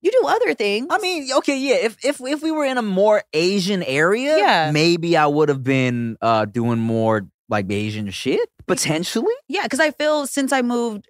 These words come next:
Speaker 1: to the Bay Area, where a lot more of my friends are mixed and
Speaker 2: Yeah.
Speaker 1: they grew up with those traditions, that it's easier to see that versus now living in the middle of nowhere, the only other people of culture are the ones that you live with, and you guys are the ones deciding what to celebrate and not.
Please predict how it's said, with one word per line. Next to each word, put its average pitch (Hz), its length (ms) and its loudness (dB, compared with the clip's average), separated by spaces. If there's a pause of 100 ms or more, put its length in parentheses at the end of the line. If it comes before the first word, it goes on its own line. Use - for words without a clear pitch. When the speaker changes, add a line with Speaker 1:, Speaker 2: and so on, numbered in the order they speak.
(100)
Speaker 1:
to 208 100 -2
the 180 100 0
Bay 208 320 -2
Area, 175 400 0
where 180 180 0
a 170 80 2
lot 185 460 2
more 185 320 -2
of 170 100 -4
my 165 200 0
friends 175 420 -2
are 311 220 4
mixed 165 480 -6
and 170 200 -2
Speaker 2:
Yeah. 160 60 -10 (180)
Speaker 1:
they 240 380 2
grew 196 260 0
up 180 200 2
with 190 120 -2
those 175 180 2
traditions, 175 540 -2
that 175 120 2
it's 175 180 -4
easier 208 440 -2
to 160 160 -8
see 240 240 -6
that 160 200 2
versus 185 440 -2 (720)
now 185 320 2
living 180 380 0
in 175 80 -2
the 175 60 -4
middle 165 180 2
of 151 100 -2
nowhere, 185 560 4
the 175 60 2
only 175 260 0
other 165 160 0
people 175 360 -4
of 151 100 -2
culture 185 420 0
are 180 200 4
the 180 80 0
ones 180 160 2
that 170 160 -8
you 160 60 -6
live 202 300 -2
with, 156 300 -2
and 165 240 -4
you 185 100 -4
guys 175 220 -2
are 175 80 -2
the 165 80 -2
ones 156 220 -2
deciding 147 580 -4
what 156 160 -6
to 151 80 -12
celebrate 143 380 -6
and 135 140 -8
not. 147 300 -4